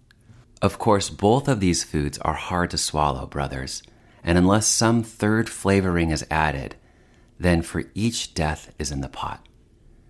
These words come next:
Truly, what is more flavorful than wisdom?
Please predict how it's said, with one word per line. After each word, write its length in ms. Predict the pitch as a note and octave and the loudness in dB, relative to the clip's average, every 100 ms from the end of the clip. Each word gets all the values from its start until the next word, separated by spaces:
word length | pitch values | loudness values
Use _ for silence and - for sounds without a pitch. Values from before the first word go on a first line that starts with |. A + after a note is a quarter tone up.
| _ - | _ -12
Truly, 600 | - A#2+ B2 B2 B2+ B2 - _ | 2 4 4 4 0 -4 -14 _
what 280 | - G#2 A2 | 0 2 4
is 180 | F2+ E2 | 0 0
more 320 | E2+ F#2 F#2 | 2 4 4
flavorful 840 | - E2+ D#2+ D#2 - D#2+ D#2 - | 2 0 0 0 0 0 0 -2
than 260 | D2 C#2+ B1+ | -6 -6 -4
wisdom? 520 | C2 A#1 A#1+ - E2+ | -6 -6 -6 -8 -10